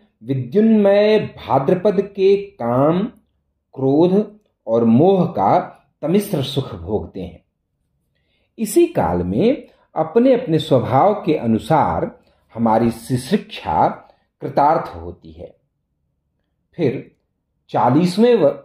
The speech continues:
लगते लगते हम भाद्रपद की अंतिम नक्षत्र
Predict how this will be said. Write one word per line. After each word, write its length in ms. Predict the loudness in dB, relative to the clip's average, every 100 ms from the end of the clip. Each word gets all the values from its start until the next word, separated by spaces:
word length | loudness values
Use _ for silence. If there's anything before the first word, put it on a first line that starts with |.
| -6
लगते 340 | -6 -4 -2
लगते 760 | -2 -4 -6 -4 0 0 -2 -16 _ _ -6
हम 420 | -2 -2 -4 -8 _ _
भाद्रपद 760 | -20 -2 0 2 0 0 -2 -2
की 420 | -4 -8 -8 -8 -6
अंतिम 320 | -6 0 2
नक्षत्र 600 | 2 0 -10 -14 -14